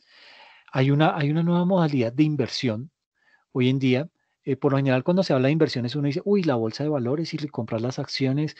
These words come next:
y Amazon y Apple y no sé qué". No, hay otro tipo de negocios. Eh, hoy en día, muchas empresas, sobre todo, eh, startups o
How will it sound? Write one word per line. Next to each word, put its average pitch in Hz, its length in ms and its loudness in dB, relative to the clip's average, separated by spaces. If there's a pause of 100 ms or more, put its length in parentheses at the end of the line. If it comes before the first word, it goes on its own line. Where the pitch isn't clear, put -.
(180)
y 131 200 0
Amazon 147 640 2
y 127 180 2
Apple 156 460 0
y 147 60 -2
no 123 100 -4
sé 127 160 -8
qué". 165 300 2 (340)
No, 175 480 2 (360)
hay 160 240 8
otro 233 240 6
tipo 180 320 4
de 202 80 8
negocios. 143 600 -2 (400)
Eh, 143 360 4
hoy 180 200 6
en 220 100 4
día, 185 320 2 (460)
muchas 185 540 2
empresas, 135 420 -2
sobre 135 240 4
todo, 131 500 2
eh, 120 480 2 (680)
startups 135 640 2 (120)
o 123 800 6